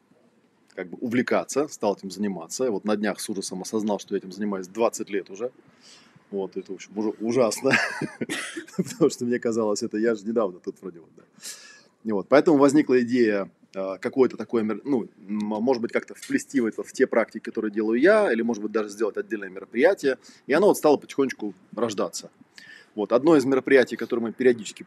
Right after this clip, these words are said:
проводим, и вот у нас ближайшее, ну, в сравнении там через пару недель, да, четвёртое июня,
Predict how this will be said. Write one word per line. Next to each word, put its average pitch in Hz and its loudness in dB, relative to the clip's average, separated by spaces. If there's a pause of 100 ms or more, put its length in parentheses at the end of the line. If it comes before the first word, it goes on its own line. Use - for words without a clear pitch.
проводим, 107 -2
и - -6
вот 101 -4
у 110 -6
нас 107 -4
ближайшее, 101 -2 (100)
ну, 220 -10
в - -16
сравнении 117 -4
там 90 -16 (140)
через - -12
пару 104 -2
недель, 107 -2
да, 117 -4
четвёртое - -6
июня, 143 0